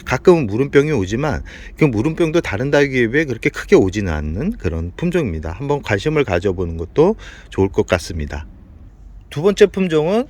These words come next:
칼라 염자입니다. 이 염자 같은 경우 참 좋아하는 분들이 많습니다. 대형 염자도 많고 이렇게 자기-, 아기자기하게 성장을 시킬 수 있는 작은 염자도 있습니다. 이 염자 같은 경우는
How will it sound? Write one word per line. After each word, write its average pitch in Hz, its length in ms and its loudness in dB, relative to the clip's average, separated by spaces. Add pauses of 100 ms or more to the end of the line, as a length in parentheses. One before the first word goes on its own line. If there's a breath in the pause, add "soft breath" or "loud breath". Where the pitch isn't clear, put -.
칼라 170 400 2
염자입니다. 87 600 -2
이 123 200 -6
염자 120 300 4
같은 185 260 0
경우 156 380 -4
참 185 240 -6
좋아하는 151 580 0
분들이 127 300 -6
많습니다. 87 640 -10
대형 120 360 -2
염자도 123 380 -4
많고 113 480 0 (320 loud breath)
이렇게 101 260 -2
자기-, 92 360 -8
아기자기하게 110 920 -4
성장을 151 380 -6
시킬 - 300 -10
수 - 140 -10
있는 101 400 -8
작은 120 400 -10
염자도 90 400 -6
있습니다. 82 460 -10 (440 loud breath)
이 165 160 2
염자 185 540 6
같은 170 320 2
경우는 131 480 -4